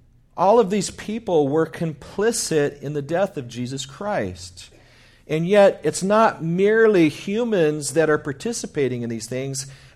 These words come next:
God is orchestrating the activities of human beings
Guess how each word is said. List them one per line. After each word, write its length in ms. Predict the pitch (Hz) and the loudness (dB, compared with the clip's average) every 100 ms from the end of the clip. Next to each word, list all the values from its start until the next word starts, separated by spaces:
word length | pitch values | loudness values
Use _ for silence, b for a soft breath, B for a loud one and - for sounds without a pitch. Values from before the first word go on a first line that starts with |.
| 127 | -4
God 460 | 160 175 226 208 196 | 2 4 6 6 4
is 480 | - 170 160 151 - | 2 2 4 2 -4
orchestrating 1040 | 170 233 240 220 - - 135 139 156 170 | -2 0 2 0 0 -2 0 0 0 -2
the 100 | 160 | 0
activities 640 | 156 151 - 214 226 180 151 | 2 0 -2 -2 0 -2 -2
of 120 | 143 | -4
human 240 | 175 160 139 | -6 -6 -6
beings 760 | 220 208 143 175 202 - | -6 -4 -4 -6 -8 -10